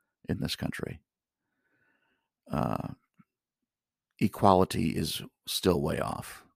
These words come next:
We know that with George, George Floyd and several other cases. Um, we have looked back and said, "There is work that has to be done." It didn't end with Martin Luther King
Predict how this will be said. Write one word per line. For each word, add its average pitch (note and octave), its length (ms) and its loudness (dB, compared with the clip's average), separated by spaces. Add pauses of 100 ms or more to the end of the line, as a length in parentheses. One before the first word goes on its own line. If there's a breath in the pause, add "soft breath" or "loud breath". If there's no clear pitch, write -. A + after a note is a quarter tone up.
(360)
We E2+ 100 -2
know E2 180 0
that D2 200 -2
with - 140 -10
George, D2+ 420 -4
George E2+ 300 0
Floyd D2+ 580 -4 (800 soft breath)
and - 100 -10
several - 380 2
other D2+ 180 -4
cases. - 800 -6 (100)
Um, - 440 -12 (520)
we F#2 580 2 (1900 soft breath)
have B2 260 8
looked D3+ 260 8
back A#2 380 10
and A2+ 100 4
said, A#2 340 4 (200)
"There A2+ 200 8
is G#2 140 4
work G#2+ 300 6
that - 120 0
has G2+ 320 -4
to F#2 80 -4
be E2+ 140 -6
done." - 400 -6 (880)
It F2+ 140 -6 (160)
didn't F#2+ 320 0
end F#2 400 2
with E2 180 -6
Martin E2 320 -2
Luther D#2+ 240 -6
King - 440 -8